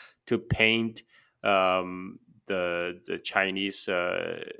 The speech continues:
Belt and Road Initiative as, you know, neo-imperialist, neo-colonialist, um, a-, as, uh, as, as, uh, or, or,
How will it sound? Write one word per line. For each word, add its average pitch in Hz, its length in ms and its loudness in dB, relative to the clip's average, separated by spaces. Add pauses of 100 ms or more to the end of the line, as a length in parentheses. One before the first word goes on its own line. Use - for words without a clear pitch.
(320)
Belt 101 220 2
and 95 160 -2
Road 98 220 2
Initiative 87 560 -4 (120)
as, 87 400 -4 (300)
you 98 100 -2
know, 87 120 -2
neo-imperialist, 113 1500 0
neo-colonialist, 113 1500 -2 (400)
um, 95 600 2 (180)
a-, 101 160 2 (140)
as, 104 380 0
uh, 92 300 4 (160)
as, - 360 -4 (100)
as, 104 300 -4
uh, 87 220 -6 (220)
or, 120 180 -2
or, 117 220 2